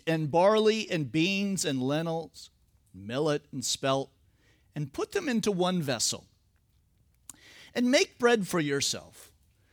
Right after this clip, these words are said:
during the number of days that you lie on your side, three hundred and ninety days, and you shall eat it." Now, I happen to think that he was doing this on his side. Now, that's gotta be a feat in itself.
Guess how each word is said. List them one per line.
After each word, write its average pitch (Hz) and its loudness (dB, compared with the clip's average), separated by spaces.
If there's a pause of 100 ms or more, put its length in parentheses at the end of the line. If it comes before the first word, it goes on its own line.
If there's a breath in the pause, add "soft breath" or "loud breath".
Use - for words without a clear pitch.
(220)
during 247 4
the 277 4
number 202 6
of 196 4
days 139 0
that 151 -2
you 180 2
lie 139 2
on 135 -4
your 139 -2
side, 117 0 (260 soft breath)
three 214 0
hundred 170 0
and 165 -2
ninety 175 0
days, 123 -4
and 131 -2
you 131 -2
shall 131 -4
eat 139 -2
it." 107 -4
Now, 196 0 (420 soft breath)
I 277 6
happen 339 2
to 160 2
think 175 -4
that 160 0
he 220 -2
was 165 0
doing 175 4
this 151 2
on 175 0
his 160 0
side. 151 4
Now, 143 2
that's 240 0
gotta 180 2
be 151 2
a 139 2
feat 160 -2
in 139 -2
itself. - -2